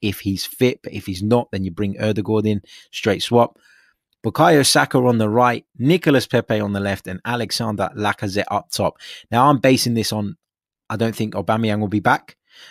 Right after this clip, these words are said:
Um, there's been some question marks around whether he left the country, uh, to go and visit his mum. And I, I, I don't know is the honest answer to that. Does that mean he's gonna have to quarantine? You know, Mikel Arteta said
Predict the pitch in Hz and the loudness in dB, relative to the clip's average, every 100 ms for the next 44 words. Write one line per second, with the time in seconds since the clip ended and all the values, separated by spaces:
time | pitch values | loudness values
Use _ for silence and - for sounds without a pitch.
0 | _ 110 107 107 104 98 95 _ _ _ | _ 0 2 2 0 -4 -8 _ _ _
1 | _ _ _ _ 110 - 131 117 110 - | _ _ _ _ -2 2 2 2 -2 2
2 | 127 - 110 104 80 - 101 104 107 98 | 0 2 -2 -2 -4 -4 -2 -2 -2 -4
3 | 95 101 104 - - - 127 127 - 92 | -4 -4 -4 -4 -10 -4 -4 -2 -4 -6
4 | 87 _ - - _ _ 104 95 95 95 | -8 _ -20 -20 _ _ 0 2 2 0
5 | - 92 110 104 101 104 98 98 90 113 | -4 0 2 2 2 0 -2 -4 2 2
6 | 101 101 107 113 113 117 104 120 110 113 | 4 2 2 2 2 2 4 4 4 2
7 | 107 95 - 117 92 107 104 92 104 104 | 2 -2 -4 -4 -2 -2 -2 -2 -4 -4
8 | 92 - 98 80 _ 113 101 107 113 107 | -8 -4 -2 -4 _ 0 2 2 2 0
9 | 98 - - - - - 98 127 107 110 | -2 -8 -20 -20 -16 -6 -2 0 -2 -4
10 | 104 - 107 98 - 123 113 104 95 104 | -8 -6 -6 -6 -6 -4 -2 -2 -4 -6
11 | 90 85 - 101 107 107 113 104 - 107 | -6 -8 -6 -2 -2 -2 -2 -2 -2 -6
12 | 98 - 101 82 | -6 -4 -4 -4